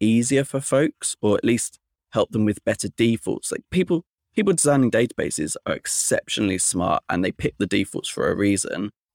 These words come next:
But in the real world, sometimes you can afford to be slightly less conservative or have, choose a certain perspective on something and make a tool that's only for a certain subset of the users. So you can be a bit more opinionated as a tools vendor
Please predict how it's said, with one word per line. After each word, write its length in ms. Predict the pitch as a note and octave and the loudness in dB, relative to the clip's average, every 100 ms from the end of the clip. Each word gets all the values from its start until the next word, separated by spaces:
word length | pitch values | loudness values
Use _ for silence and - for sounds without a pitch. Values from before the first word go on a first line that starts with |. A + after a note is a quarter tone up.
| _ | _
But 140 | A#2+ - | 0 4
in 140 | B2 | 4
the 100 | B2+ | 4
real 280 | A#2+ C#3+ D3 | 4 4 6
world, 220 | A#2 F#2+ | 4 2
sometimes 600 | - B2+ C3+ C3 F#2 G2+ | 0 0 0 -2 -6 -6
you 60 | G#2 | -6
can 160 | G2 | -6
afford 400 | G2 - G#2+ G2 | -6 -2 0 0
to 80 | - | -2
be 140 | - - | -4 -2
slightly 540 | - G#2+ G#2+ - G2+ | 0 2 2 0 -2
less 500 | G2 F2+ - - - _ _ _ | 0 -2 -4 -8 -8 _ _ _
conservative 920 | - C#3 - A2 G2 - - - - - - | -4 -2 2 2 2 -2 -6 -8 -12 -10 0
or 220 | F2 E2 | 0 2
have, 300 | F#2 F2+ - _ | 0 -2 -10 _
choose 360 | - B2 A2 | 0 2 2
a 100 | G#2+ | 0
certain 420 | G2 A2 - F#2 F2 | 0 2 2 0 -6
perspective 540 | - - - - - F#2 | -8 -4 -4 -4 -6 -2
on 100 | G#2 | -2
something 460 | - - - D#2 - | -2 -4 -6 -6 -2
and 180 | F2+ G2+ | 0 0
make 180 | A2 | 0
a 40 | A#2+ | -2
tool 200 | - G#2+ | 2 2
that's 140 | - - | 0 2
only 260 | A2+ A2+ | 4 4
for 160 | G#2 G#2 | 2 -2
a 40 | |
certain 280 | - - - | 0 -2 -2
subset 420 | A2 D3 D3 - - | 0 -2 0 -4 -6
of 80 | - | -6
the 200 | - - | -6 -6
users. 320 | - - - | -6 -10 -6
So 280 | - G#2+ G2+ - _ _ - | 0 2 2 -2 _ _ -2
you 80 | A2+ | 4
can 120 | C3+ | 6
be 80 | C3+ | 6
a 80 | |
bit 160 | B2+ - | 2 2
more 140 | A2+ | 2
opinionated 640 | G#2+ B2 A2 G2 G2+ - G2 | 2 0 0 2 -2 -4 -4
as 180 | G2 - | -4 -4
a 20 | |
tools 280 | G#2+ F#2 - | -2 -2 0
vendor 460 | F#2+ F#2 D#2+ D2+ | 0 0 0 -2